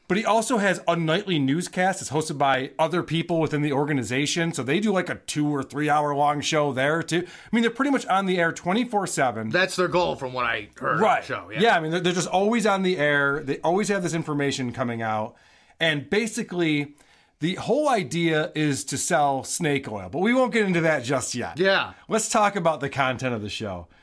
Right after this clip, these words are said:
Speaker 1: Croge, you're the guest. Is there a clip that you'd like me to play? One that you think sums up the show that
Speaker 2: Uh,
Speaker 1: would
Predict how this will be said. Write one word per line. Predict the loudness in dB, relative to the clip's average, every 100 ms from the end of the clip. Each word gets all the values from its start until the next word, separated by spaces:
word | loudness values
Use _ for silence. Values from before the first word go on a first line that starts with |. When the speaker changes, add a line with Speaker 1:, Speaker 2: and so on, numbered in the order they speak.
| _ -6
Speaker 1:
Croge, | 0 2 2 -2
you're | -2 -2
the | -2
guest. | -2 -4 -6 -12 -20 _ -6
Is | -2 0
there | 0
a | 0
clip | -2 -4 -4 -6
that |
you'd | -4 -2
like | -2 -2
me | -2
to | -4
play? | -4 -2 0 0 -4 -8 _ _ -10
One | -2 0 0
that | 0
you | -2
think | -2 -4
sums | -2 -2 -2
up | -6 -4
the |
show | -4 0 0 0
that | 2
Speaker 2:
Uh, |
Speaker 1:
would | 2